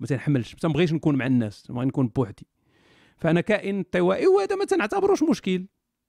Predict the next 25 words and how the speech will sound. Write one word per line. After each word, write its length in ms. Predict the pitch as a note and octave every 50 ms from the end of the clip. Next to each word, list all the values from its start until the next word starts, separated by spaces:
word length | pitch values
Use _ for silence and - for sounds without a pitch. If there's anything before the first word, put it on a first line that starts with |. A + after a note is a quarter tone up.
| _ _
يعني 280 | - A2 B2+ D3+ E3+ E3
علاش 280 | D3 F#3+ A#3 G#3+ - G3
مشكل؟ 380 | F3+ D#3 - - - B2 B2+
ماشي 220 | D3+ G3 G3 - A#3+
مشكل. 340 | G#3 D#3+ - - C3 C3+ E3 F3+ E3+ _ _ _ _ _
ما 260 | - B3 B3 A#3+ A#3+ A#3
أنت 160 | G#3 - A3+
تتلقى 420 | A3 A#3 G#3 G#3 F#3 - G3+ G3+
راحتك 520 | G#3 G3 - - - F#3 - _ - - _ -
بوحدك، 540 | A#2+ - E3+ E3+ - D#3+ D#3 G#3+ - _ _ _ _ _ _ _ _ _ _ _ _ _ _ _ _ _ _ _ _ _ _ _
مزيان. 460 | F3 C3+ C#3 G3 F#3+ E3+ D3+ C3+ A2+ G#2+ _ _ _ _ _ _
ما، 460 | A3+ A3+ A3+ G#3 G3+ G3 F#3 F#3 F3+
ما 100 | F3 F#3
تحتاجش 480 | F#3 - - - - - - - - -
أنك 340 | F#3 F#3+ F#3+ F#3 F3+ - -
لابد 560 | E3+ F#3 F#3+ F3+ D#3 C3+ D3 C#3 - - D#3+
تكون 260 | - - - D#3+ D3
مع 140 | C3+ A2 A#2
الناس 640 | C#3 C#3+ C#3 C3+ C#3 C#3 C3+ C3 B2 A#2 G#2+ - A#2
وهادي. 360 | G#2+ G#2 G#2 G2 - B2+ C3
راه 100 | D#3 G3
ال-، 420 | G3 E3+ - - - D3+ D#3+ E3+
الحمد 460 | F3 - B2+ C#3+ - - G3+ G3 E3 G3
لله 140 | G3 F#3+
الإنترنت 640 | F#3 - - F3 F3 - E3+ E3 F3+ A#3 B3 G#3